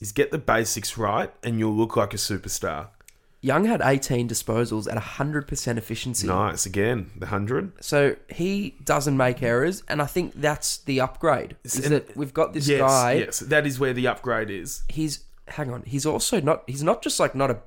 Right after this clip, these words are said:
Speaker 2: bad kick, he is a beautiful kick of the ball.
Speaker 1: Yeah. No, it's, it's nice. It's refreshing that he's slotted in so well.
Speaker 2: Seven marks, six rebound, fifties.
Speaker 1: He was
Speaker 2: Mate,
Speaker 1: good. You know,
Speaker 2: we
Speaker 1: you know what it is?
Speaker 2: turned, we turned Petrovsky Se-, Seedon into Young.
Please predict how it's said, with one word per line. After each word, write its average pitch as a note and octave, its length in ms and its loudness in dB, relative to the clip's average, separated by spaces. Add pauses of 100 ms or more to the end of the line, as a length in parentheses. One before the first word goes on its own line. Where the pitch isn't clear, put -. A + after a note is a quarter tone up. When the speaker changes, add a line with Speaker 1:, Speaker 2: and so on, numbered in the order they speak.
Speaker 2:
bad B2+ 300 4
kick, - 200 -10
he B3+ 260 -4
is C#3 100 -2
a A2+ 100 -4
beautiful C3 760 -4
kick B2 220 -4
of A#2+ 100 -4
the A2 80 -4
ball. A2 320 0 (260)
Speaker 1:
Yeah. A2+ 260 0 (460)
No, C3+ 100 4
it's, C3 220 0
it's C#3+ 220 -2
nice. C3+ 320 0
It's C#3 160 -6
refreshing F3+ 600 2
that D#3 120 0
he's C3 160 -4
slotted B2+ 380 0
in A#2 160 -4
so A2 260 0
well. G2+ 400 -4
Speaker 2:
Seven D3 460 -2
marks, E3+ 420 -2
six - 260 -4
rebound, C#3+ 400 0
fifties. D3+ 380 -6
Speaker 1:
He C3 60 -2
was D#3+ 120 2
Speaker 2:
Mate, D3+ 80 4
Speaker 1:
good. A#2+ 200 2 (240)
You E3 80 -4
know, F3+ 60 6
Speaker 2:
we G3+ 80 6
Speaker 1:
you F#3 40 2
know F#3 80 2
what F#3 120 6
it D#3+ 80 6
is? D3+ 100 6
Speaker 2:
turned, F3+ 340 0
we D#3+ 160 0
turned C3 480 0
Petrovsky - 480 -4
Se-, A2 380 -4
Seedon A#2+ 400 0
into A2 200 -2
Young. A2+ 340 0